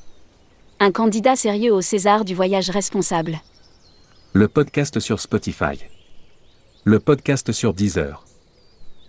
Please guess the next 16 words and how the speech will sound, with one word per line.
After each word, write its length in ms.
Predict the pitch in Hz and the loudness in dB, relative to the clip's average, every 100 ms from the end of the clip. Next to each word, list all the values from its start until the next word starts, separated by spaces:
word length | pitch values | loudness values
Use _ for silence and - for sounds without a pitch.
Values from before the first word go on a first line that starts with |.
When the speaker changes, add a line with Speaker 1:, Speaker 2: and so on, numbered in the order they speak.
| - | -2
Speaker 2:
X, 340 | 123 - - - _ | -2 -2 -10 -10 _
Pluriel 560 | - 143 139 120 - 139 | 0 2 2 2 2 4
au 40 | |
micro. 400 | 107 95 - 76 - _ _ _ _ _ _ - - _ | 2 0 -4 -10 -10 _ _ _ _ _ _ -20 -20 _
Speaker 1:
François 400 | - 240 - 247 | -4 -2 2 2
Huet 180 | 214 240 | 4 2
est 80 | 185 | 0
créateur, 640 | - 233 190 196 180 254 - _ _ | -2 -2 0 0 0 -2 -8 _ _
producteur 520 | - 214 214 254 233 | 0 0 2 2 4
et 80 | 185 | 4
animateur 560 | 185 208 208 - 240 | 4 4 2 4 2
du 120 | 208 180 | 2 0
podcast 500 | 226 214 240 226 214 | 0 2 0 0 -2
du 180 | 180 | -4
tourisme 440 | 185 214 233 208 175 | -2 0 2 2 2
positif, 640 | 233 214 208 214 - - | 2 2 -2 -4 -8 -14